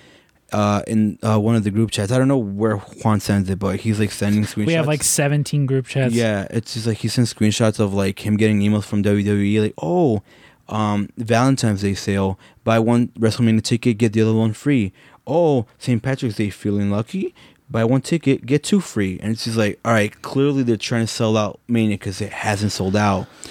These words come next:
Speaker 1: So what better way to sell it out than, or at least sell more tickets than to, "Hey,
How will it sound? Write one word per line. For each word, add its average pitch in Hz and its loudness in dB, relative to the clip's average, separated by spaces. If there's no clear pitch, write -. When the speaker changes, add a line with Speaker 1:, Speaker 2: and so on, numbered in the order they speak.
Speaker 1:
So 104 2
what 104 0
better 113 4
way 110 2
to - -8
sell 107 0
it 101 -2
out 110 0
than, 101 -4
or 101 -2
at 107 -4
least 113 -2
sell 117 2
more 113 2
tickets 98 -8
than 104 2
to, 101 2
"Hey, 107 0